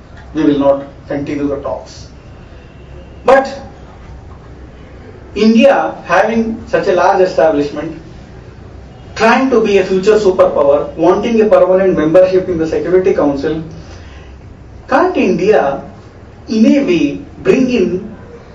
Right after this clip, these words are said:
an agenda which captures the imagination of not just India and Pakistan, but the whole South Asia?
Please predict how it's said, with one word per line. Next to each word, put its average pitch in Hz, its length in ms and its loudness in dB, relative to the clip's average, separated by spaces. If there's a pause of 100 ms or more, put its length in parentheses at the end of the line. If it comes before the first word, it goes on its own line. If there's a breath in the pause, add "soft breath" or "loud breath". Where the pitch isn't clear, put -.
(140)
an 180 120 0
agenda 165 760 2 (260)
which - 460 -6 (480)
captures - 540 -2
the 226 100 2
imagination 180 680 -2
of 175 140 -6
not 233 260 -2
just 240 180 -8
India 180 320 0
and 185 120 -4
Pakistan, 175 480 -4
but 156 240 -10
the - 80 -10
whole 175 240 -4
South - 260 -12
Asia? - 320 -16